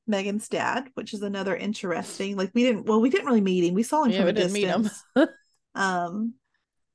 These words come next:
Speaker 1: which is interesting that
Speaker 2: Yikes.
Speaker 1: Debbie's obviously with him here, back in her old, probably toxic ways of being with him, like, over and over again.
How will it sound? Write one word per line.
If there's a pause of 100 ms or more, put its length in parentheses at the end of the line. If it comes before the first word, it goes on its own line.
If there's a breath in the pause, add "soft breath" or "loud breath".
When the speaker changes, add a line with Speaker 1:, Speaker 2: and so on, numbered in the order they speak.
Speaker 1:
which
is
interesting
that
Speaker 2:
Yikes.
Speaker 1:
Debbie's
obviously
with
him
here,
back
in
her
old,
probably
toxic
ways
of
being
with
him,
like,
over
and
over
again.